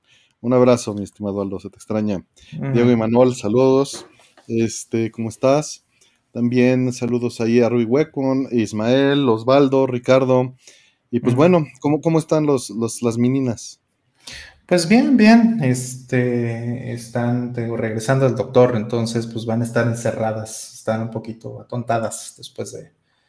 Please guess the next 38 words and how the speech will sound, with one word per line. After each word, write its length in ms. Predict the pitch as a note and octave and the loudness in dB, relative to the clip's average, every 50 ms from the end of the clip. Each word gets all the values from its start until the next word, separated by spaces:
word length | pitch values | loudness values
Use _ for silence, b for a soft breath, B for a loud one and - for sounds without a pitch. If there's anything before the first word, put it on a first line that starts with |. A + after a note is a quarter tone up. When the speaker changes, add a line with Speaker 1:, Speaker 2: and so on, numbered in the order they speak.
| B B B B - - - - _ _ _ _ | B B B B -10 -10 -12 -20 _ _ _ _
Speaker 2:
después 540 | - C3+ G#2+ - - - - G#2+ G#2+ A2 A2+ | -12 -10 -8 -8 -6 -4 -6 -6 -6 -6 -8
de, 120 | G#2+ G#2+ | -8 -10
este, 380 | G#2+ G#2 - - - _ - A2+ | -10 -10 -12 -14 -16 _ -18 -16
de, 540 | A#2+ A#2+ A2+ G#2+ - - - - - - - | -16 -14 -16 -16 -18 -20 -20 -20 -20 -20 -20
de 100 | A#2 A#2 | -20 -18
que 120 | - A2 | -12 -10
las 120 | A2+ A2+ A#2+ | -10 -6 -4
lleve 140 | A#2 A#2+ B2+ | -2 -2 0
el 60 | C3 | 0
doctor 320 | D3 D3+ D#3 E3 E3 E3+ | -2 0 2 4 4 4
y, 180 | E3+ C#3+ A#2+ - B B B B B B B B B B B B _ _ _ _ _ _ _ _ _ _ _ _ _ _ _ _ - - - - | 4 2 -2 -4 B B B B B B B B B B B B _ _ _ _ _ _ _ _ _ _ _ _ _ _ _ _ -18 -18 -12 -8
y, 100 | - C3+ - | -6 -6 -2
pues, 160 | - A#2 G#2 | -2 -4 -2
bueno, 200 | G#2+ - - - - b b b b b b b b b b b b b b | -4 -6 -8 -10 -16 b b b b b b b b b b b b b b
¿no? 140 | - - A#2+ | -10 -8 -8
Este, 540 | A#2+ A#2+ - - - - - G#2+ G#2 A2 A2+ | -8 -8 -10 -12 -12 -12 -12 -10 -8 -8 -8
están 360 | G#2+ - - - A#2+ A#2 A#2+ | -10 -6 -2 0 2 2 2
un 120 | B2 A#2+ A#2+ | 2 0 0
poquito 340 | A#2+ A2 - A2+ - - | -2 -4 -4 -4 -6 -6
sedadas, 560 | - - A2+ G#2+ A#2 C#3 D3 D3+ D3 D3 - C#3 | -6 -6 -4 -2 0 2 2 2 2 0 0 -2
un 80 | B2+ | -2
poquito 340 | B2+ B2+ B2 B2+ B2 A#2 A2 | 0 0 -2 -2 -2 -2 -2
tontas, 500 | A#2+ C#3 D3 D#3 D3+ D3 C3+ - - - | 0 -2 0 0 0 -2 -2 -2 -4 -8
están 520 | G#2+ - - - A2 A2 A2 G#2+ G#2+ G#2+ G#2+ - | -10 -10 -8 -6 -4 -4 -4 -4 -6 -6 -8 -10
como 360 | - G#2 G2 - - - _ _ _ _ _ _ _ _ _ _ | -12 -12 -12 -12 -14 -16 _ _ _ _ _ _ _ _ _ _
atarantadas, 580 | - B2+ - A#2+ A2 A2+ A#2 A#2 B2+ B2 A#2+ - | -18 -8 -2 -2 -2 -2 -2 -2 0 0 0 -2
por 160 | - - A2+ A2+ | -4 -6 -6 -6
eso 180 | A2+ - A#2+ | -4 -6 -4
no 100 | A2+ A2+ | -4 -4
les 140 | A2+ A2+ A2+ | -4 -4 -4
voy 160 | A2+ A2+ A2 | -4 -4 -4
a, 180 | G#2+ G#2+ - - _ _ - | -6 -8 -10 -14 _ _ -4
no 160 | C3 B2+ B2+ | 0 0 2
les 100 | B2+ B2+ | 2 2
voy 120 | B2+ B2 | 2 0
a 100 | B2 A#2+ | 0 0
traer 220 | - A#2+ A#2 A#2 A#2+ | 0 0 0 2 2
ahorita. 400 | B2 C3+ C3 - G3 A#3 A#3 | 0 0 0 0 -2 -2 -2